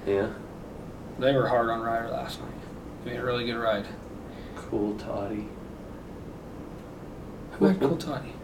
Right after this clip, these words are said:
Speaker 1: I coulda s-, I knew I saw a Lunatic from Hell.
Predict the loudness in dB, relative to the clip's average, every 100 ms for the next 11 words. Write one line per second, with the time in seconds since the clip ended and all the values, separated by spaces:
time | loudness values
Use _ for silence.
0 | 0 12 12 12 10 8 10 8 6 6
1 | 8 12 12 12 12 12 12 12 12 12
2 | 8 6 6 4 2 2 6 6 4